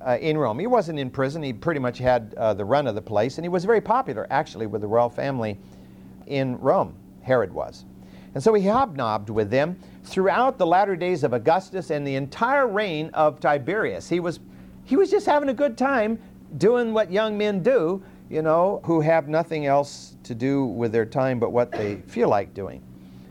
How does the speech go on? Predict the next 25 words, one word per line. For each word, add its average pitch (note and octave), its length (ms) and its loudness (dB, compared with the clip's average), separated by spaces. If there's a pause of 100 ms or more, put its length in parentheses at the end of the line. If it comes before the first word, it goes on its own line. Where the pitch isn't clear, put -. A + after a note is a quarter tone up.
(560)
And F#3+ 120 2
he G3 120 4
flattered A#3+ 640 2
his D#3+ 240 0
way E3 560 2
into G3 200 0
the F#3 120 0
good F#3+ 180 0
graces F#3 460 0
of E3+ 160 0
Caligula E3 680 0 (1400)
and E3+ 120 4
was D#3+ 200 0
rewarded D3+ 520 2
with C#3+ 180 -2
the C#3+ 80 0
territory D3 600 2
of C3 180 0
his C3 200 -2
deceased F3 600 -4 (360)
uncle, D3 580 2
Herod D#3+ 340 2
Philip. F3 380 0 (1040)
Herod A3+ 340 4 (140)
Philip A3+ 340 2